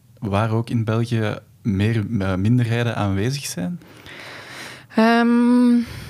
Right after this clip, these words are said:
Speaker 2: dat is niet bewust gekozen of zo. Ik ben ook, ik ben ook van Brussel naar Gent verhuisd. Eh,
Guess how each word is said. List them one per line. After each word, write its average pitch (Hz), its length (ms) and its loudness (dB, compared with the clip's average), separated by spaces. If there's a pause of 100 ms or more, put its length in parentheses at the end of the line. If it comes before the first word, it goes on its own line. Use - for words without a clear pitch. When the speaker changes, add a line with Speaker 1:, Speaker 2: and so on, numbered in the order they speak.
(600)
Speaker 2:
dat 233 120 6
is 233 60 2
niet 285 220 6
bewust 220 520 0
gekozen 190 500 -2
of 190 100 -2
zo. 196 220 -2
Ik 190 160 -2
ben 196 160 2
ook, 226 400 -2
ik 202 180 -2
ben 196 240 0
ook 196 220 -6
van 202 260 0
Brussel 214 340 -2
naar 185 400 -2
Gent 220 460 0
verhuisd. 226 720 0 (500)
Eh, - 140 -2